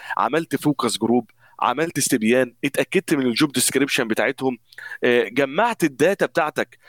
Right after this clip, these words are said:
وقعدت تعمل لها validation وتشوف ايه المعطيات اللي قدامك. اه، لا، ده فعلًا هُم ما عند-، ع-، ما عندهمش خبرة في الحتة دي.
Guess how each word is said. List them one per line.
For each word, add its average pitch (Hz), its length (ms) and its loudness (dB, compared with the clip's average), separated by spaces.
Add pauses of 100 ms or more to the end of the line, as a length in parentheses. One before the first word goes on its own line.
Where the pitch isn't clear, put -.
(120)
وقعدت 127 400 2
تعمل 131 300 0
لها 175 140 4
validation 139 540 2
وتشوف 180 300 0
ايه 180 80 4
المعطيات 156 640 2
اللي 127 160 2
قدامك. 117 480 2 (340)
اه، 117 280 4
لا، 110 120 4
ده 101 140 0
فعلًا 127 360 0 (260)
هُم 110 160 0
ما 92 60 2
عند-، 98 280 -2
ع-، 82 380 0
ما 92 60 0
عندهمش 107 480 -2
خبرة 123 280 0
في - 60 -12
الحتة 110 300 -4
دي. 87 160 -4